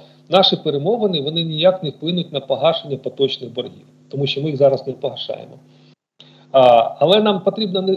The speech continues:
відстрочка на, на, там, на декілька років, як уряд зараз зробив, а нам потрібне списання, як мінімум п'ятдесят відсотків, половини боргу, і реструктуризація на п'ятнадцять-двадцять років, а не на, на декілька років.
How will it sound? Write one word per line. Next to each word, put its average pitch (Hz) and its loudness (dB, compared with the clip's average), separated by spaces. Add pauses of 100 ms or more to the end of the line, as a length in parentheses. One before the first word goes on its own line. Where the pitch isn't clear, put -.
(120)
відстрочка 175 -6
на, 143 -6
на, 151 -4
там, 147 0
на 147 -2
декілька 139 -4
років, 131 -2
як 131 -4
уряд 120 -2
зараз 110 0
зробив, - -10 (160)
а 127 -16
нам 185 0
потрібне 185 -2
списання, 143 -2
як 139 -6
мінімум 139 -6
п'ятдесят 123 -8
відсотків, - -12
половини 131 2
боргу, 185 -4 (400)
і 160 2
реструктуризація 180 0
на 160 -2
п'ятнадцять-двадцять 160 -4
років, - -14 (120)
а 123 -6
не 127 -4
на, 127 -8
на 127 -4
декілька - -10 (360)
років. 113 -4